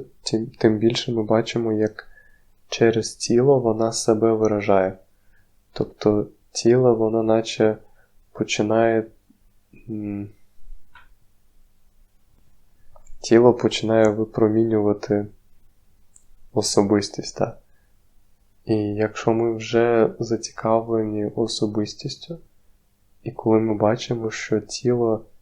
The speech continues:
передає це, та, випромінює, нас вже починає і більше притягати саме тіло.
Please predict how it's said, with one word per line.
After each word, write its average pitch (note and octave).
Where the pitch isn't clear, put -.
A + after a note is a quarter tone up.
передає G#2+
це, -
та, G#2+
випромінює, A2
нас A2+
вже A#2
починає A2+
і G#2
більше A2+
притягати A2
саме A2
тіло. G#2